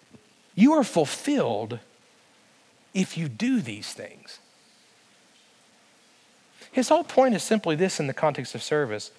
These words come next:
When you and I follow his example, when we get to the point where we're not living for self, but we're living our life for the glory of God and the good of others, that brings a fulfillment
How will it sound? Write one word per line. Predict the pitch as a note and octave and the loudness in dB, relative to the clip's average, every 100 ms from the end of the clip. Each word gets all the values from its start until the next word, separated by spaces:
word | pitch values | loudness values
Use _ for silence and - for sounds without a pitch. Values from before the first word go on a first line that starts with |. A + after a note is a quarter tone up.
| - - - - _ - | -20 -20 -20 -20 _ -2
When | F3 F#3 | 2 4
you | A#3+ F4+ | 4 4
and | C4+ | 4
I | A#3 | 4
follow | G#3+ - F3 F#3 | 4 6 6 4
his | E3 E3+ | 0 -6
example, | D#3+ C3 A#2 F2+ G#2+ A#2 C3 _ _ _ _ _ _ _ _ _ _ | -6 -6 -6 -8 -10 -12 -14 _ _ _ _ _ _ _ _ _ _
when | - G#3 | 4 6
we | D4+ | 6
get | F4 | 4
to | B3 | 2
the | |
point | - G#3+ E3+ | 4 4 6
where | D3+ | 4
we're | G#3 | 6
not | B3 G3+ | 6 4
living | F#3+ F#3 F3 | 4 0 -2
for | - C#3 | -2 -2
self, | - F#3+ D#3+ C#3+ | 0 2 4 2
but | - | -2
we're | D#3 | 0
living | C#3+ D#3+ G3+ A#3 | 0 2 2 4
our | G3 | 4
life | D#3+ E3 E3+ | 6 4 2
for | - | -2
the | C#3 | -2
glory | - B2 D3 F3+ | 0 0 2 2
of | E3+ A#2 | 0 0
God | C3+ D3 D#3+ | 2 2 0
and | |
the | B2+ | -6
good | G#2+ D3+ | -4 -4
of | A2+ B2+ | -4 -4
others, | B2 E3+ G#3+ - - - _ _ _ _ _ _ _ _ _ _ _ - | -4 -2 -6 -8 -14 -20 _ _ _ _ _ _ _ _ _ _ _ -18
that | B2 A#2+ A#3+ B3+ | 0 4 4 4
brings | E3 F#3 F3+ | 4 4 2
a | |
fulfillment | E3+ D#3 C#3 - A#3 G3+ C3 - | 0 -2 -2 -2 0 0 -2 -6